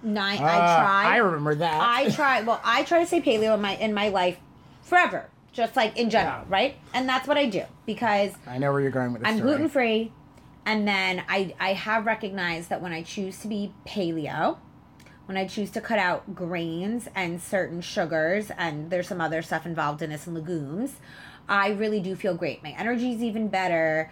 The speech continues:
Speaker 1: I realize that with legumes, like, beans bother me. When I get burritos, can't have beans. That does actually upset my stomach. Things like that. But I had a couple friends do the Whole thirty. And they're like, "You have to do the Whole thirty. It's amazing." And a lot of them were like,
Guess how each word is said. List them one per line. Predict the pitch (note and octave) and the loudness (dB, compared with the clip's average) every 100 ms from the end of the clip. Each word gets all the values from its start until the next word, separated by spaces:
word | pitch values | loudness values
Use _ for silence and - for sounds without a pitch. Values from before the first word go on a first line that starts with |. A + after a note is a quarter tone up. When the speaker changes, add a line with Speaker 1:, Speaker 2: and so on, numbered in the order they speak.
| - - | -10 -4
Speaker 1:
I | F#3 | -2
realize | F#3 G3 F#3+ F#3 | 0 2 2 0
that | F3+ F3 | -2 -2
with | F3 | -4
legumes, | F3 D#3 E3+ F#3+ F#3 | -6 -2 -2 -2 -4
like, | E3 D3+ | -4 -4
beans | G#3+ A#3 F#3+ | -2 -2 -2
bother | F#3 E3 E3 | 0 2 0
me. | D#3 C3+ | -4 -6
When | C#3+ | -4
I | |
get | D#3+ F#3 | -4 -2
burritos, | F#3+ B3 B3+ B3 A#3 | -2 2 4 4 2
can't | - F#3+ | 0 0
have | F3+ | 0
beans. | F3+ F3 F3 | -2 -4 -4
That | F3+ E3+ | -2 0
does | F3 E3 | 0 0
actually | D#3 - D#3+ | -4 -4 -4
upset | D3+ E3 - | -4 -4 -6
my | D3+ | -8
stomach. | D3 D3 C3+ C#3+ | -6 -6 -6 -6
Things | A3+ A#3 | -6 -2
like | A#3+ A#3 | -2 -2
that. | F3 - - - - - - - - - - | -6 -8 -16 -20 -20 -20 -20 -20 -20 -14 -4
But | G#3 F#3+ | 0 0
I | F3 | 2
had | G3+ | 0
a | |
couple | G3 F3+ | -2 -4
friends | G#3+ G3+ F#3+ | -2 -4 -4
do | - E3 | -6 -6
the | |
Whole | E3 D3+ | -6 -6
thirty. | - A#3+ F#3 - - - - - - - - | -2 -2 -2 -8 -20 -20 -20 -20 -20 -16 -8
And | |
they're | F#3+ F#3 | -4 -2
like, | E3+ E3+ | -2 -4
"You | F3+ | -8
have | D3+ A#3+ B3 | -4 -4 -4
to | C#4 | -6
do | |
the | C4+ | -6
Whole | B3 | -6
thirty. | A3 G3+ F3+ F3 | -8 -8 -6 -6
It's | E3 E3 | -8 -10
amazing." | F3 G#3+ A3+ G#3+ G3 F#3 | -6 -4 -4 -4 -6 -6
And | A3 | -2
a | |
lot | D4 E4 | 0 0
of | |
them | E4 | 0
were | D#4 C#4+ | -4 -4
like, | B3+ A3 | -4 -4